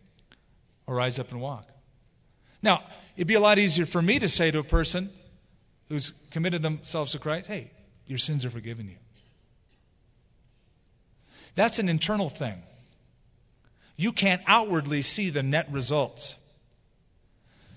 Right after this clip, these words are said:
But to turn to someone who's been crippled all his life and say, "Rise up and walk," it's a little tougher to say,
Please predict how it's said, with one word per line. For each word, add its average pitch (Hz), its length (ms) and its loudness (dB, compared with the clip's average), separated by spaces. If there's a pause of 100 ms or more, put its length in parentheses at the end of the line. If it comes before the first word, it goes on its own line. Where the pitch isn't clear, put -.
(640)
But - 100 -20
to 143 80 -10
turn 240 240 0
to 220 60 0
someone 180 340 4
who's 143 140 -2
been 135 140 -6
crippled 160 380 -4
all 131 160 0
his 117 120 -6
life 147 280 -4
and 127 100 -2
say, 120 320 -2 (380)
"Rise 127 260 -4
up 120 140 -2
and 107 100 -2
walk," 110 340 -8 (1300)
it's - 120 -20
a 180 40 -12
little 196 160 -8
tougher 143 280 -8
to 101 60 -10
say, 110 280 -10